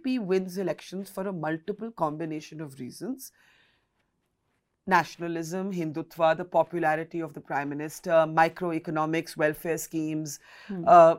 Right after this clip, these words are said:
Speaker 1: the lack of an alternative. And y-, you cannot lose sight of these
Speaker 2: Yeah.
Speaker 1: reasons in a crisis where nobody else
Speaker 2: Hmm.
Speaker 1: has stepped up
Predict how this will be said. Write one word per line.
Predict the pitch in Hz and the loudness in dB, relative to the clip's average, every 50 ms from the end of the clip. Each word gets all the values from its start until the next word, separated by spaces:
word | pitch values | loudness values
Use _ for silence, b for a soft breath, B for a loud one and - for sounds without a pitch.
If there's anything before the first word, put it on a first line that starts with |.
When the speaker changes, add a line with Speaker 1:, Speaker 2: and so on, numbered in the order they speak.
| - - | -2 -10
Speaker 1:
the | 175 - 180 | -8 0 4
lack | 170 160 160 - 170 | 4 4 4 4 -2
of | 156 - | -10 -8
an | 165 160 | -6 -6
alternative. | 160 156 - 147 143 - - - - - - - - - - _ _ _ _ - | -6 -6 -6 -8 -8 -8 -8 -10 -12 -12 -14 -14 -16 -18 -20 _ _ _ _ 0
And | 165 175 180 185 185 _ - | 2 2 2 2 -2 _ -14
y-, | - 185 - - | -16 -12 -6 -4
you | 226 214 220 226 - _ - | -2 -2 -2 -4 -6 _ -2
cannot | - 240 247 277 294 277 208 | 0 0 4 4 4 4 2
lose | 208 208 220 220 - | 0 -4 -4 -6 -6
sight | - - - 208 185 196 233 202 - | -8 -4 2 4 6 6 4 4 0
of | 220 180 156 | -4 -4 -4
these | 175 180 185 185 175 180 - _ _ _ _ _ _ - - - _ _ _ _ - | -6 -6 -6 -6 -8 -10 -14 _ _ _ _ _ _ -16 -16 -16 _ _ _ _ -8
Speaker 2:
Yeah. | 208 196 185 - - - - | -6 -4 -4 -4 -6 -10 -10
Speaker 1:
reasons | 170 156 180 185 190 196 196 247 262 277 294 277 - - _ _ _ _ - | -6 -4 -2 -2 -2 0 0 0 -2 -2 -4 -6 -10 -16 _ _ _ _ -2
in | 208 220 240 | 0 0 0
a | 262 262 | 0 -2
crisis | - 220 190 175 180 185 - - 262 269 254 214 | 0 2 4 4 4 2 -2 -4 -6 -6 -6 -4
where | 226 240 220 | -2 -2 0
nobody | 196 185 190 208 214 190 254 233 277 269 - - | 0 2 2 2 2 0 -2 -2 -2 -2 -2 0
else | - 180 185 180 165 160 - - - - - _ _ _ _ _ _ - | 2 4 4 4 2 -4 -8 -12 -14 -14 -16 _ _ _ _ _ _ -10
Speaker 2:
Hmm. | 190 185 185 180 190 | -10 -6 0 4 4
Speaker 1:
has | 202 196 | 4 4
stepped | - - - - 208 220 220 - - - _ - | 2 -6 0 4 4 4 4 0 -16 -10 _ 6
up | 170 190 190 156 - - | 10 10 10 10 8 4